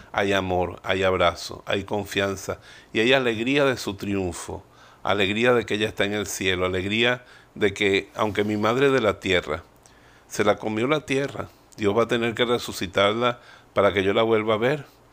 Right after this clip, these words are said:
Mi madre del cielo no murió nunca y vive para interceder por todos nosotros en el cielo. Y este es un momento de renovar nuestra consagración, nuestra entrega a ella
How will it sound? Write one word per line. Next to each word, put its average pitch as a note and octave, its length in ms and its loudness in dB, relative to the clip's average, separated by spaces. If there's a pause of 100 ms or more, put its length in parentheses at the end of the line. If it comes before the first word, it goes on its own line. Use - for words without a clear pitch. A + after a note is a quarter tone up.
(240)
Mi G#2+ 120 -2
madre G2 300 2
del G2+ 180 0
cielo G2+ 540 0
no G#2 180 -2
murió G2 320 0
nunca F#2+ 540 -4 (400)
y G#2+ 140 0
vive A#2 280 2
para G#2+ 200 0
interceder F2+ 520 -2
por G2 220 -4
todos F#2+ 260 -2
nosotros F#2 500 -6
en F2+ 100 -6
el E2+ 100 -6
cielo. - 380 -10 (600)
Y G2 100 -2
este G2 160 0
es A2+ 40 2
un A2+ 100 0
momento G#2+ 420 2
de G#2+ 80 4
renovar F#2 360 2
nuestra G2+ 320 -2
consagración, G#2 880 -4 (340)
nuestra G2+ 260 -2
entrega G2 360 2
a A#2+ 80 4
ella A#2 300 -2